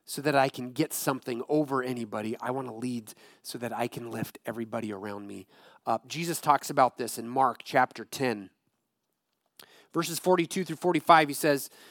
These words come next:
it says, "Jesus called them together." The disciples have just had an argument over who's the greatest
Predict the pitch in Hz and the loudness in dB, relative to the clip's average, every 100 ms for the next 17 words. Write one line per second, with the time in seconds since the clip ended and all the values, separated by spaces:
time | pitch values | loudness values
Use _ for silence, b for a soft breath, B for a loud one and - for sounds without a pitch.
0 | B B 143 - 165 139 - 151 190 262 | B B -2 2 2 2 -8 -4 -2 0
1 | - - 214 208 214 196 185 180 147 139 | -2 6 6 6 0 0 4 4 2 -8
2 | 156 170 156 151 214 214 202 175 135 123 | 0 2 2 4 4 4 -2 -4 -4 -10
3 | 131 180 214 247 233 - - - b b | 2 6 8 8 2 -4 -8 -16 b b
4 | b b b 202 196 190 185 170 175 165 | b b b 8 10 10 6 8 8 6
5 | 156 139 107 - _ _ _ _ _ _ | 0 0 -2 -10 _ _ _ _ _ _
6 | _ _ _ _ _ _ 165 160 165 175 | _ _ _ _ _ _ 0 2 2 0
7 | 160 156 156 147 127 - - | -2 -2 2 4 2 -2 -6